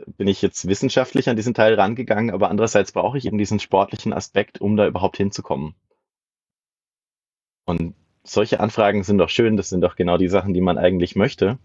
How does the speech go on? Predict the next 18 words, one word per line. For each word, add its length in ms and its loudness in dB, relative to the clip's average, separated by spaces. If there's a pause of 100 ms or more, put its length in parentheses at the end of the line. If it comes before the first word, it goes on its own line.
(720)
Ähm, 360 0
und 200 -2
genau 200 4
diesen 220 2
Leuten 240 4
möchte 240 0
man 140 2
doch 120 -2
eigentlich 420 0
eine 100 -4
Möglichkeit 580 0
geben, 360 2 (280)
den 100 2
eigenen 320 2
Verein 440 0
zu 120 -16
finden. 480 -4 (1500)
Und 340 -2